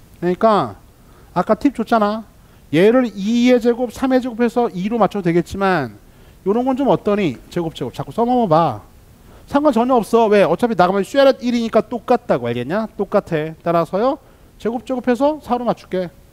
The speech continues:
얘도요. 삼의 제곱해서 이 나가면 이분의 일 짜증나거든. 그러니까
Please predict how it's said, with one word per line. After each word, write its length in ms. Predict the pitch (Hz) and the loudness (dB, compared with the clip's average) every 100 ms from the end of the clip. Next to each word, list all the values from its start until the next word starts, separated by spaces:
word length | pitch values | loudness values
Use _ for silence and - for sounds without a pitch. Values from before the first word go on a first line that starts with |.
| - - - - - - - - | -20 -20 -20 -20 -20 -20 -20 0
얘도요. 640 | 208 254 285 269 277 151 101 - - | 2 4 4 6 6 4 0 -16 -20
삼의 360 | - - 294 311 | -6 0 4 4
제곱해서 380 | 294 269 254 233 | 2 -2 -2 -2
이 240 | 185 254 | 0 2
나가면 280 | 214 151 233 | 2 2 -2
이분의 400 | 143 160 208 247 | -4 -6 -2 0
일 60 | - | 2
짜증나거든. 640 | 202 214 277 277 226 220 | 0 0 2 4 4 2
그러니까 500 | 160 151 220 180 | 0 0 2 2